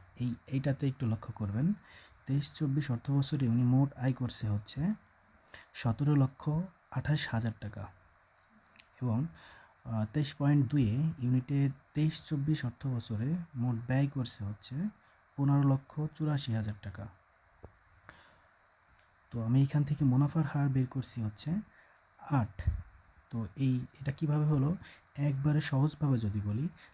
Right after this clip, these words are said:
আপনি প্রথমে তেইশ পয়েন্ট এককে মাইনাস দিবেন হচ্ছে তেইশ পয়েন্ট দুইয়ের সাথে, তাহলে আমরা লাভটা পাবো। এরপরে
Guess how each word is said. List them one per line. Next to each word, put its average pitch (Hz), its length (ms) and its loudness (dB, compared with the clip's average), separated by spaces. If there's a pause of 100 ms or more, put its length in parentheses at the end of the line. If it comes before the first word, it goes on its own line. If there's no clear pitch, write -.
(140)
আপনি 135 260 2
প্রথমে 147 400 2 (720)
তেইশ 156 220 4 (160)
পয়েন্ট 160 280 6 (160)
এককে 139 440 -2
মাইনাস 127 440 4
দিবেন 147 200 2
হচ্ছে 127 360 -2 (640)
তেইশ 135 260 0
পয়েন্ট 143 340 2 (440)
দুইয়ের 131 300 4
সাথে, 98 320 -8 (560)
তাহলে 139 280 4
আমরা 151 220 6
লাভটা 120 380 2
পাবো। 92 280 -4 (640)
এরপরে 143 400 0